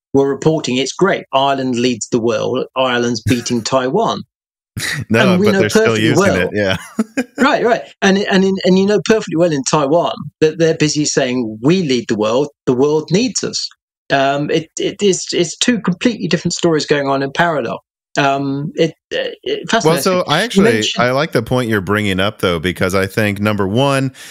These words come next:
Speaker 2: it is totally fair to point out that Intel's claims that they have their own foundries is not really true in the next two years, 'cause
Speaker 1: <laughs>
Speaker 2: everything they have,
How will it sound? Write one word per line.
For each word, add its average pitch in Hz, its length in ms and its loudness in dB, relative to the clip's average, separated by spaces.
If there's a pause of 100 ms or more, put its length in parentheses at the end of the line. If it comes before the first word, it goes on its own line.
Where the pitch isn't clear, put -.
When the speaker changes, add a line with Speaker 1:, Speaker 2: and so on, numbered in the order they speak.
(140)
Speaker 2:
it 123 160 2
is 123 220 0
totally 139 640 0
fair 90 640 -2 (140)
to 95 300 0
point 98 340 -2
out 85 260 -2
that 85 200 -2
Intel's 101 480 -4
claims 92 420 -4
that 85 140 -4
they 82 100 -2
have 85 240 -2
their 85 120 -2
own 80 120 -2
foundries 82 720 -4 (320)
is 104 320 -2
not 170 320 -2
really 135 440 -2
true 110 520 -4 (480)
in 113 180 2
the 104 80 2
next 101 320 0
two 117 120 -4
years, 107 420 0
'cause - 280 0
Speaker 1:
<laughs> - 520 -4
Speaker 2:
everything 147 640 0
they 110 180 0
have, 101 360 -2